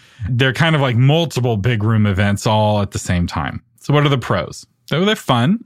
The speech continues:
especially if they are focused around a genre that you're really passionate about. There tend to be lots of panels. There's a great place to sell your books in person.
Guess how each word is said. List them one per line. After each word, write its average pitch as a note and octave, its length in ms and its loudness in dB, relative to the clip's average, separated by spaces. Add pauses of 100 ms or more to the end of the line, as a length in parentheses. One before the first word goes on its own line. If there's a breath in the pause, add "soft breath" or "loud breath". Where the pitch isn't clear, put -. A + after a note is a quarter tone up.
especially C#3 720 0
if A#2+ 160 -6
they A#2 120 0
are A2 80 -2
focused - 400 -4
around A#2 240 0
a G2+ 100 0
genre A2 440 0
that A#2+ 140 -2
you're G2 100 -2
really G2 260 -2
passionate G#2+ 680 -2
about. A2 400 -2 (520 loud breath)
There B2+ 80 -2
tend C#3+ 180 4
to C3+ 40 4
be C3+ 80 4
lots A#2+ 280 0
of A2 100 -2
panels. C#3 680 0
There's A#2 180 0
a A2+ 80 0
great B2+ 320 -2
place B2+ 300 -2
to - 80 -8
sell A#2+ 420 -2
your G#2 140 0
books B2 320 -4
in F#2 140 -2
person. E3+ 540 -2